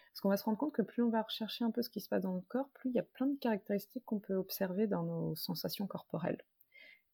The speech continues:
Et ça, ça s'apprend au fur et à mesure. Et plus on le fait, en fait, plus déjà, ça commence déjà aussi à modifier le fait que, bah, on accepte ce qui se passe là dans le corps. Ok, il y a cette émotion, il y a ce ressenti, il y a cette tension qui est là, euh, installée dans, dans, bah, là, dans la gorge pour moi.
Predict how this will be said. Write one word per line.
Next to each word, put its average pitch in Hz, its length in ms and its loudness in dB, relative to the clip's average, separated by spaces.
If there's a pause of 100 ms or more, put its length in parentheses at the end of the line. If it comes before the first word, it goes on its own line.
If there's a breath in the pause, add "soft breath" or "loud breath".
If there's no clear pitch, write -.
Et 175 60 -2
ça, 240 160 -2
ça 214 160 0
s'apprend 185 360 0
au 185 40 2
fur 180 200 -4
et 165 40 2
à - 20 0
mesure. 190 420 2 (420)
Et 160 60 2
plus - 160 2
on 277 40 10
le 262 60 10
fait, 247 180 4
en 269 100 6
fait, 240 280 0
plus - 140 0
déjà, 226 340 2 (260)
ça 185 60 -4
commence 185 260 -2
déjà 190 180 2
aussi 220 220 -2
à - 20 2
modifier 190 580 2 (220)
le 170 140 -4
fait 233 240 -2
que, - 100 -4
bah, 175 200 2
on 180 120 0
accepte - 320 -2
ce - 60 -8
qui 185 100 0
se - 80 -2
passe - 260 2
là 180 100 2
dans 180 100 -2
le 165 60 -4
corps. 190 340 -6 (120)
Ok, - 140 -6
il 247 140 -2 (100)
y 185 60 -2
a 160 40 -4
cette - 200 -2
émotion, 165 480 -4
il 190 60 -2
y 180 80 -2
a 170 120 -4
ce 170 140 -4
ressenti, 180 560 0
il 202 100 0
y 190 40 0
a 170 40 0
cette - 260 -4
tension 190 420 0
qui - 180 -2
est 170 40 4
là, 175 300 0
euh, 160 120 -2
installée 175 360 0
dans, 165 340 -4 (560 loud breath)
dans, 165 240 -4 (1040)
bah, 151 120 -2
là, 156 100 0
dans 160 100 0
la - 80 0
gorge - 300 0
pour 170 100 -2
moi. - 180 -2